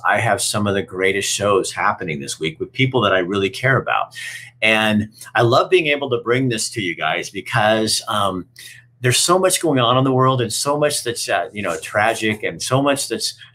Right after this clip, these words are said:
non-relational. And I think what you're gonna see here tonight is something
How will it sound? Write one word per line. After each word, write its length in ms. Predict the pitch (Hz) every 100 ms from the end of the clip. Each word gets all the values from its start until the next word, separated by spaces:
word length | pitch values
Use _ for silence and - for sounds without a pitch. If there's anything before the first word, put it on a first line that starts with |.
| 101
non-relational. 1200 | 107 117 135 113 104 95 113 117 98 71 62 - - - _ -
And 120 | 104
I 100 | 104
think 340 | - 170 175
what 140 | 180 135
you're 140 | 131
gonna 180 | 120 113
see 320 | - 123 117
here 380 | 107 110 101 101
tonight 640 | - 92 90 92 90 92 78
is 180 | 82 -
something 580 | 98 92 90 90 87